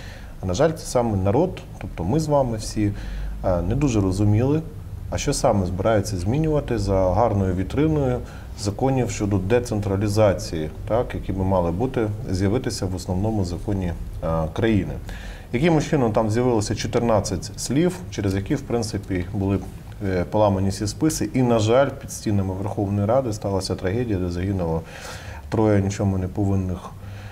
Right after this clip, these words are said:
е, службовці, е, військовослужбовці. Це, безперечно, трагедія, яку всі адекватні люди будуть засуджувати. От. А що цьому передувало? Передувало цьому намагання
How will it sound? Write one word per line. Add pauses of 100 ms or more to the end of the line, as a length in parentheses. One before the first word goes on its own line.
(260)
е,
службовці,
е, (720)
військовослужбовці. (300)
Це,
безперечно,
трагедія,
яку
всі
адекватні
люди
будуть
засуджувати. (800)
От. (200)
А
що
цьому
передувало? (140)
Передувало
цьому (480)
намагання